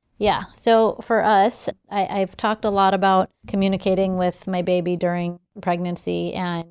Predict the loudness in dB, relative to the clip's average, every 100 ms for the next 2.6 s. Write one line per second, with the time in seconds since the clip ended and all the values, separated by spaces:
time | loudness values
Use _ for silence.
0 | -8 -6 -4 -6 -4 -2 -4 -4 -2 0
1 | -2 -4 -4 -4 -4 -2 -2 -2 -2 -2
2 | -4 -4 -4 -4 -6 -6